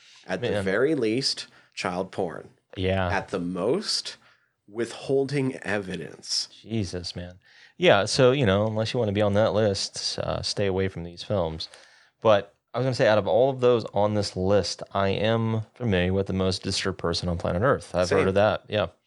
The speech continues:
Speaker 1: I've heard of
Speaker 2: A couple
Speaker 1: M D Pope.
Speaker 2: times. Yeah,
Speaker 1: Um,
Speaker 2: and
Speaker 1: I've, I had never heard of Fubar, but I watched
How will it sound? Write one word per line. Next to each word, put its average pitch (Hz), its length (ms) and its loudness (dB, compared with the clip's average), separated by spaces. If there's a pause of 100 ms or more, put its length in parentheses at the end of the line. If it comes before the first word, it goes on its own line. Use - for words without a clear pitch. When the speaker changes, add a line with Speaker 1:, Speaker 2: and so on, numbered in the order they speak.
Speaker 1:
I've 95 160 -6
heard 104 160 0
of 110 60 0
Speaker 2:
A 107 40 0
couple 107 160 0
Speaker 1:
M 107 40 0
D - 20 -8
Pope. 95 160 2
Speaker 2:
times. 87 220 -6 (200)
Yeah, 104 420 -2
Speaker 1:
Um, 110 60 -6
Speaker 2:
and 101 420 2
Speaker 1:
I've, 98 360 -2 (520)
I 107 200 2
had 104 320 -4
never 104 300 -2
heard 117 320 -2
of 170 100 -4
Fubar, 185 680 -2 (580)
but 104 480 0 (180)
I 113 120 -2
watched 104 640 -2